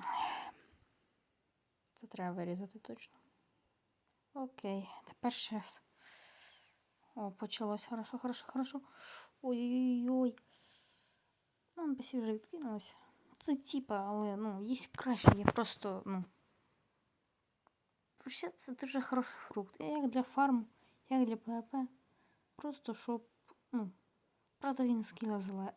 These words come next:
залежний. А, ще, ще в нього є такі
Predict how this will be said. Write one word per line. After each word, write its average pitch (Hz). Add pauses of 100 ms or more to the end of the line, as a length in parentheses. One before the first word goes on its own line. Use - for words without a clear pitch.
(140)
залежний. 196 (1500)
А, 208
ще, 262 (540)
ще -
в 269
нього 240
є 226
такі 214